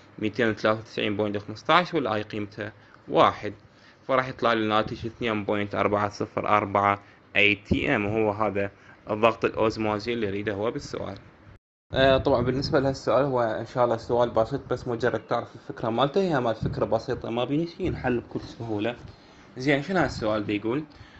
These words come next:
مطل الفريزنج بوينت مالت البلاد اللي هي سالب صفر بوينت خمسة اثنين، ودا يريد مني الأوزموتيك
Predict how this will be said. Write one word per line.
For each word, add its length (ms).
مطل 220
الفريزنج 500
بوينت 260
مالت 220
البلاد 380
اللي 220
هي 60
سالب 800
صفر 240
بوينت 300
خمسة 320
اثنين، 420
ودا 180
يريد 260
مني 140
الأوزموتيك 800